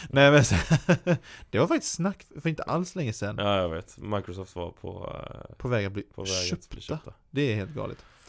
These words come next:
Speaker 1: Det visste man, det tänkte jag, trodde jag aldrig skulle vara möjligt.
Speaker 2: Nej.
Speaker 1: Ehm, vad var det jag tänkte det här med att, ja, men, men alltså, sannolikheten tror jag är ganska låg att de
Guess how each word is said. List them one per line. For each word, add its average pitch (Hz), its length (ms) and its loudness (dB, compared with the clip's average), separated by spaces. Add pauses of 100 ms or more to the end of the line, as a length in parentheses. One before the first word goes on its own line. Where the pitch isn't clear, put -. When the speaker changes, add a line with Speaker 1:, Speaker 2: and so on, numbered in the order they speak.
(260)
Speaker 1:
Det 127 80 -4
visste 135 220 -4
man, 101 220 -6
det 120 120 -14
tänkte 131 260 -6
jag, 98 140 -8
trodde 143 180 -2
jag - 80 -2
aldrig 104 200 -4
skulle 110 120 -10
vara 101 100 -8
möjligt. 101 300 -10 (200)
Speaker 2:
Nej. 87 200 -6
Speaker 1:
Ehm, 95 840 -2 (560)
vad 113 140 -4
var 107 60 0 (100)
det 95 60 -8 (100)
jag - 100 -18
tänkte 98 380 -8
det 98 60 -4
här 98 180 -4
med 92 160 -8
att, 95 140 -10
ja, 127 120 -2
men, 147 320 0
men 147 120 0
alltså, 131 340 -4
sannolikheten 120 680 -4
tror 113 200 -6
jag 92 140 -4
är 104 40 -6
ganska 101 300 -8
låg 104 500 -4
att - 160 -10
de 110 420 -12